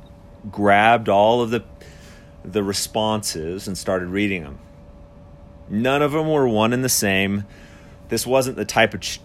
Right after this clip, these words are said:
test that could be cheated on, so it was basically input from each individual.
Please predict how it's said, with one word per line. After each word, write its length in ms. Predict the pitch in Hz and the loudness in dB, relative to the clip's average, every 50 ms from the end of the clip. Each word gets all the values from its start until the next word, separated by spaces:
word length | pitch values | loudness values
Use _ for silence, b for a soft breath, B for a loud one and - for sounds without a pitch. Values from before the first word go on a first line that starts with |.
| - | -12
test 480 | - - 110 104 104 98 - - - - | -4 0 2 2 2 2 -2 -8 -6 -4
that 340 | 95 90 87 - - - - | -4 -4 -4 -6 -12 -16 -14
could 160 | - 107 95 | -14 -10 -8
be 100 | 101 92 | -10 -10
cheated 420 | 82 - - - 113 104 101 90 | -10 -10 -8 -6 -6 -6 -4 -4
on, 320 | 90 90 90 90 92 98 95 | -4 -2 -2 -2 -4 -6 -8
so 440 | - - - 92 90 90 90 92 | -10 -8 -6 -4 -2 -2 -2 -2
it 100 | 90 90 | -2 -4
was 200 | 87 92 87 87 | -4 -6 -8 -8
basically 840 | 82 - 92 92 98 95 - - 101 95 - - 92 90 90 87 87 | -8 -4 -2 -2 -2 -2 -4 -6 -8 -8 -8 -8 -8 -6 -6 -6 -8
input 640 | 87 - 110 107 110 107 - - - 101 101 - - | -8 -6 -6 -6 -6 -6 -8 -6 -6 -6 -6 -6 -10
from 180 | - 87 82 | -12 -12 -10
each 220 | 90 98 - - 98 | -10 -10 -10 -10 -8
individual. 680 | 95 95 95 90 87 78 - - - - 85 90 | -8 -8 -6 -8 -8 -8 -8 -10 -10 -10 -10 -10